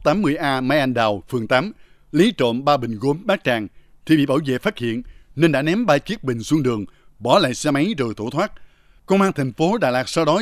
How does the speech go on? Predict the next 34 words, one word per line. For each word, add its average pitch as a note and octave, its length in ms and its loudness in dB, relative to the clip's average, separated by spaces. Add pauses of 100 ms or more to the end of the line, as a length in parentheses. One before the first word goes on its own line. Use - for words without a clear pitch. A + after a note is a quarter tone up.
vào B2 140 0
cuộc A#2+ 360 -4
và B2 320 0
bắt F#3+ 220 -4
giữ A#2+ 200 -4
Thắng F#3 260 -4 (280)
tại B2+ 180 -2
phòng A#2 200 -6
trọ A2 280 -2 (220)
cùng B2 260 -4
bốn E3 180 0
đối E3 120 4
tượng G#2+ 180 -6
khác. E3 200 -2 (440)
Tại A#2+ 120 0
đây, C#3 180 0 (320)
công E3+ 160 0
an E3+ 80 2
cũng C3+ 140 -2
phát C#3 200 -2
hiện A#2+ 260 -4 (240)
Thắng G3+ 340 0
tàn B2+ 220 -2
trữ A#2 200 -6
trái D#3+ 140 0
phép E3+ 200 -2
chất G3 160 0
ma C3 100 2
túy. C#3+ 340 -4 (480)
Năm D#3+ 260 2
người C3+ 180 2
trong D#3+ 200 0
phòng A#2+ 240 -4
trọ A#2 280 0